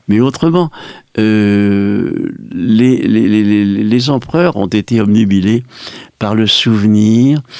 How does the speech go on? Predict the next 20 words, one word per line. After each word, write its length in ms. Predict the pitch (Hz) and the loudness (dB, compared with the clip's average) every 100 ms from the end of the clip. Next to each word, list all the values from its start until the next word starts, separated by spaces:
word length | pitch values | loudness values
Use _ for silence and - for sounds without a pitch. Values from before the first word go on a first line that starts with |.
| - - | -14 -4
dans 100 | 113 | 0
les 140 | 120 | 0
dynasties 480 | 107 120 117 110 - | 2 2 2 0 -2
précédentes, 840 | - 110 98 101 98 104 131 156 - - - - - - | -2 -4 -2 -2 0 0 -2 -4 -8 -18 -16 -16 -10 -2
de 80 | |
la 140 | 110 107 | -2 -2
famille 680 | - 143 139 143 143 123 101 | -2 0 2 4 4 4 4
des 180 | 92 | 0
concubines, 760 | 87 - 90 - - 80 - - - - | 0 -4 -2 -4 0 0 -2 -4 -10 -10
qui 200 | - 90 | -6 -6
prenait 380 | - 98 101 | -4 -2 0
de 80 | 95 | 0
l'importance, 720 | 95 92 101 - - 101 101 | -4 -4 -6 -8 -6 -6 -6
et 60 | 85 | -8
cetera. 480 | - 87 - 78 78 - - - - | -10 -12 -10 -10 -10 -14 -20 -16 -6
Donc, 480 | 104 160 175 123 - _ 110 | 0 2 2 -2 -12 _ -2
euh, 1160 | 113 110 107 104 101 98 95 - - - - - | 0 2 0 0 0 0 0 0 -2 -2 -4 -4
sous 320 | - - 123 | -2 0 0
les 480 | 98 92 87 87 85 | 0 0 0 -2 -4
Ming 520 | - 87 117 104 - | -2 0 2 0 -2